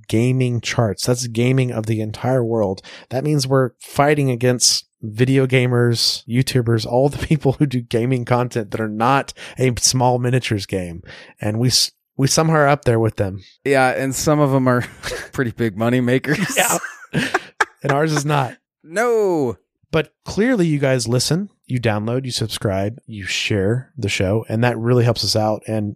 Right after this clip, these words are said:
Speaker 1: we really like to make a career out of this one day of some kind, even if it's just part-time, and just put more time and effort into the show and make it the best we can for you, the listener. And, you know, just have fun with us along the way. But it means a lot that you guys leave reviews.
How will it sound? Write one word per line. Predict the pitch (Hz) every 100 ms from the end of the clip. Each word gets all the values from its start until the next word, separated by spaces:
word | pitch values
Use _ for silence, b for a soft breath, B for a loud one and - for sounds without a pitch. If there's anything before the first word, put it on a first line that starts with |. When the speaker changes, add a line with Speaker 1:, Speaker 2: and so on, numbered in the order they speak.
| -
Speaker 1:
we | 131
really | 120 117 127 151
like | 135 123
to | -
make | 113 110
a |
career | - 117 107
out | 110
of | 104
this | 104 101
one | 107 101
day | 98 95 95 B B B
of | - 117
some | - 156 147 143
kind, | - - - 92
even | 113
if | 120
it's |
just | 110 -
part-time, | - 120 - - 98 87 85 B B B B B B _ _ _ -
and | 110
just | 113 117 -
put | - 135 143
more | 120 135
time | - 127 120
and |
effort | 113 135 113
into | 101
the | 101
show | - 113
and | 104
make | 107
it |
the | 107
best | 104 110
we | 110
can | 117 110
for | -
you, | 101 107 110 127
the | 90
listener. | 95 110 90 87
And, | 90 117 170
you |
know, | 202 208 196 _
just | - 147 -
have | 143 139
fun | 151
with | 151
us | 147 -
along | 131 139 139
the |
way. | 107 139 107 -
But | 110 104 _ _
it | 143 135
means | 151 147
a | 123
lot | - - -
that |
you | 113 110
guys | 117 104
leave | 120 113
reviews. | 107 104 107 107 107 - -